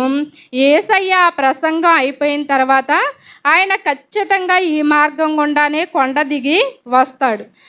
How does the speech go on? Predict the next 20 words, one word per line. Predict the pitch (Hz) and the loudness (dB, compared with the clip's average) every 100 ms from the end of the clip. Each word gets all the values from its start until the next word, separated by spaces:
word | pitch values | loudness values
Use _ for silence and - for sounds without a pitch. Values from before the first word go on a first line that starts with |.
| - - | -10 -4
కనుక | 339 415 392 349 254 302 | -2 -2 0 2 2 2
నేను | 320 311 330 339 | 0 0 0 2
ఆయన | 330 320 320 | 2 0 -4
దగ్గరికి | 269 269 269 381 381 | -4 -4 -4 -4 -2
వెళ్ళడానికి | 330 285 294 311 302 - 285 | -2 0 0 -2 -2 -4 -2
లేదు, | 262 269 285 | 0 0 0
కానీ | 269 262 277 466 554 _ _ - | -2 -2 -2 -4 -6 _ _ -4
నేను | 269 302 320 | 0 2 0
గనక | 311 294 302 359 | 0 0 -2 -4
ఈ | 381 339 | -4 -2
మార్గ | 285 262 294 285 330 | 2 4 2 0 -2
మధ్యంలో | 294 262 240 302 302 302 | 0 -2 -2 -2 0 0
గనక | 294 285 294 | 0 -2 -2
ఉంటే | 269 262 247 285 466 539 _ - - | -2 -2 -4 -2 -2 -4 _ -16 -2
యేసయ్య | 302 339 466 440 403 403 | 2 2 2 2 2 0
ఈ | 381 349 | -2 -4
ద్రోవకుండా | 285 285 302 359 359 339 330 320 | 2 4 4 2 -2 -2 0 2
వచ్చినప్పుడు | 285 277 339 320 311 294 262 240 262 | 0 0 -2 -2 0 2 4 4 4
నేను | 269 262 277 | 4 2 2
ఆయన్ని | 262 262 262 277 | 2 0 -2 0